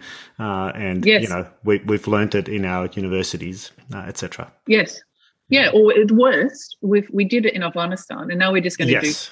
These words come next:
Speaker 2: do
Speaker 1: yeah.
Speaker 2: control, alt, replace, and
Speaker 1: Yeah.
Speaker 2: s-, substitute Somalia, Syria, blah, Yemen, i-, in, in its, in its place.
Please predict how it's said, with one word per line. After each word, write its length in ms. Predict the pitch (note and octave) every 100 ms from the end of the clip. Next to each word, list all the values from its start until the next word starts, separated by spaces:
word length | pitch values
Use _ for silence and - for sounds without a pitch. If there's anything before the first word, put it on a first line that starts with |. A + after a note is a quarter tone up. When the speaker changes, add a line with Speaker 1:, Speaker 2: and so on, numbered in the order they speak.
| -
Speaker 2:
do 60 | A#2
Speaker 1:
yeah. 140 | G2
Speaker 2:
control, 400 | F#3 E3 G#3 F#3+
alt, 260 | G3 F3+ -
replace, 680 | E3 G#3+ D3+ F3 - - -
and 80 | A2+
Speaker 1:
Yeah. 100 | F2
Speaker 2:
s-, 240 | - -
substitute 560 | - G3 F#3 F3+ - E3
Somalia, 520 | - F3 E3+ E3+ D#3+
Syria, 500 | D#3+ E3 D#3+ D#3 D3+ G3+ - - - - - _ -
blah, 140 | F3 -
Yemen, 600 | E3+ E3+ D#3 D#3+ D#3 - _ _ - -
i-, 120 | G3+ - G3
in, 200 | F#3 E3+
in 180 | F3 D#3+
its, 320 | D3 - -
in 120 | D#3+ D3+
its 140 | -
place. 460 | - A2+ - -